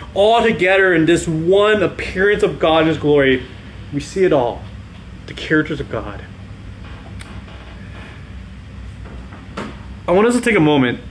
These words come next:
now and return back to the concept of God's glory, to, to think about this for a moment for us and what it means for us.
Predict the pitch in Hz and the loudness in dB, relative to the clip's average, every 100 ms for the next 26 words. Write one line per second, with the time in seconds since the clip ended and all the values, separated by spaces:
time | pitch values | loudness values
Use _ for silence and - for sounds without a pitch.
0 | - 123 113 107 - - - - - - | -4 -2 -2 -4 -10 -14 -16 -16 -16 -14
1 | - - - - - - - - - - | -14 -14 -16 -16 -14 -14 -14 -14 -16 -6
2 | 160 160 151 185 202 175 170 151 - 143 | 2 2 4 4 4 2 2 2 2 0
3 | 131 127 - 110 110 - 113 110 104 139 | 0 0 0 0 0 0 2 4 4 0
4 | 139 131 - 202 185 131 117 - 101 - | -2 -4 0 0 0 -6 -6 -8 -12 -14
5 | - 127 110 113 110 110 120 104 95 143 | -10 -6 -4 -4 -4 -4 -2 -2 2 2
6 | 156 185 170 175 190 170 - 151 - - | 4 4 4 4 2 -2 0 0 -2 -8
7 | - | -14